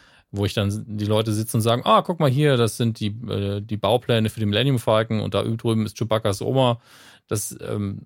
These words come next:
das bringt halt keinem mehr was, deswegen will er lieber was komplett Unabhängiges davon im gleichen Universum erzählen.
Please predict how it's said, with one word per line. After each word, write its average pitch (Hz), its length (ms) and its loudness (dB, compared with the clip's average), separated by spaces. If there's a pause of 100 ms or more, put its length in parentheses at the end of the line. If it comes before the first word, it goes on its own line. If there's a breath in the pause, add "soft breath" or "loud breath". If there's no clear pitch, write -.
das 110 120 -10
bringt 135 240 0
halt 107 160 2
keinem 95 280 -2
mehr 92 140 -2
was, 95 180 -2
deswegen 104 360 -4
will 107 140 0
er 104 160 0 (640)
lieber 110 480 2
was 101 160 -6
komplett 104 320 -6
Unabhängiges 104 600 -2
davon 95 320 -6
im 98 100 -6
gleichen 92 320 -6
Universum 82 500 -14
erzählen. - 400 -18